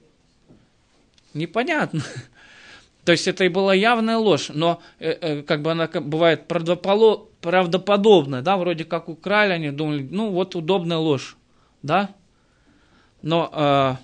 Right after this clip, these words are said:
в то же самое время мы видим, Иисус Христос является учеником, Он дает повеление, и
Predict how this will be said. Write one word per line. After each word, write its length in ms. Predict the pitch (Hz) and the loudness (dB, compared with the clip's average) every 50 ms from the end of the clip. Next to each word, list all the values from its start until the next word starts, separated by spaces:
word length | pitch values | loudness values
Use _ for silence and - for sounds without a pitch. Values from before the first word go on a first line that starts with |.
| - _ _ | -16 _ _
в 100 | - - | -8 -2
то 140 | - 220 | 0 2
же 100 | 220 220 | 2 2
самое 320 | 214 214 226 202 196 202 196 | 0 0 -2 0 0 0 0
время 300 | 190 196 196 180 180 175 | 0 0 0 0 -2 -4
мы 80 | 175 | -4
видим, 340 | 165 190 220 180 208 190 - | -4 -4 -4 -4 -4 -6 -8
Иисус 240 | 156 - - 190 185 | -8 -8 -8 -8 -8
Христос 480 | - 180 165 - - - 196 190 190 - | -8 -10 -10 -8 -6 -6 -6 -6 -6 -8
является 440 | 170 156 165 180 180 170 175 - 151 | -6 -2 0 0 0 0 -2 -8 -14
учеником, 520 | - - 151 151 151 147 - 196 208 202 196 | -14 -10 -10 -10 -8 -4 -2 0 0 2 0
Он 140 | 185 165 - - - - _ | 0 -2 -4 -8 -18 -16 _
дает 280 | - 156 165 170 160 - | 0 2 2 2 2 -2
повеление, 720 | - 160 156 165 165 180 208 220 220 214 208 196 190 190 - - - _ _ _ _ _ _ _ _ _ _ _ | -2 -2 0 0 2 2 2 2 2 2 0 -2 -2 -6 -10 -18 -20 _ _ _ _ _ _ _ _ _ _ _
и 760 | - 160 156 151 151 151 151 147 147 143 143 139 131 131 | -8 -4 -2 0 0 2 2 0 0 0 0 -2 -2 -4